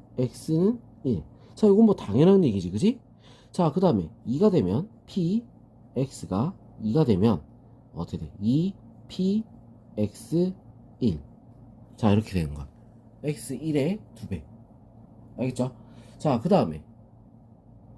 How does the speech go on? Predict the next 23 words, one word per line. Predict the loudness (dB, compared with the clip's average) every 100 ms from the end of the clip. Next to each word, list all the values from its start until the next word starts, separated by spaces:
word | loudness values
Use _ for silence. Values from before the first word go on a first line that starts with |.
| -20 -20 -20 -6
그 |
다음에, | -2 0 0 -2 -6 -20 -20 -20 -20 -14
자, | 0 0 0 -6 -16
P | 0 4 4 0 -10 -20 -20 -20 -20 -20 -20 -20 -20 -20 -20 -8
K가 | -2 0 0
삼이 | 0 2
되면, | 2 2 0 -4 -14 -20 -20 -20 -20 -6
X가 | -6 -6 -2 -2
삼이면 | 0 2 4 4 2 0 -6 -20 -14
뭐가 | -8 -4
돼? | -2 -4 -10 -20 -20
삼 | -14 -4 0 0 -2 -8
P | -6 0 0 0 -8 -20 -20 -10
X | -6 -6 -10 -12 -4 0 0 -2 -10 -20 -20 -20 -20 -20 -10 -2
일. | -2 -4 -16 -20 -2
자, | 2
이렇게 | 2 2
되는 | -2 -4
거야. | -8 -14 -20 -20 -20 -20 -14 2
자, | 4 6 2
그래서 | 2 4 4 4 2 0
우리가 | 0 0 -2
지금 | -2 -2 2 4 2 0